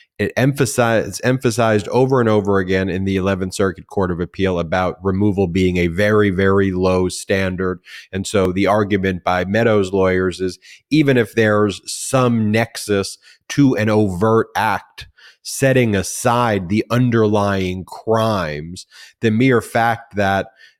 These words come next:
Meadows may have been doing something a chief of staff does, like, as at a level of generality, like setting up a call. Granted, the call was on a topic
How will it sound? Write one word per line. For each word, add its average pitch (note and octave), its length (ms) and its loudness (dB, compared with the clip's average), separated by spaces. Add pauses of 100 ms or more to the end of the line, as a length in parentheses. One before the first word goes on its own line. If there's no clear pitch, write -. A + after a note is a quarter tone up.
Meadows G#2 480 0
may G#2+ 280 -2
have G#2 280 -4
been G#2 240 -2
doing G#2 300 -2
something G#2 480 -4
a F#2+ 100 0
chief G2+ 360 -4
of F#2 100 -4
staff F#2+ 500 -2
does, F#2 540 -2
like, F#2+ 400 -4 (560)
as A2+ 320 -4
at A2+ 100 0
a A2 120 0
level B2 420 2
of G#2 140 -2
generality, G2+ 840 0
like F#2 400 -4 (280)
setting A#2+ 440 0
up G#2+ 300 -2
a G#2 400 -2
call. G2+ 500 -2 (680)
Granted, A2+ 500 -2
the G#2 100 -2
call A#2+ 500 2
was G#2 440 2
on G#2 200 -2
a A2 300 -2
topic - 640 -4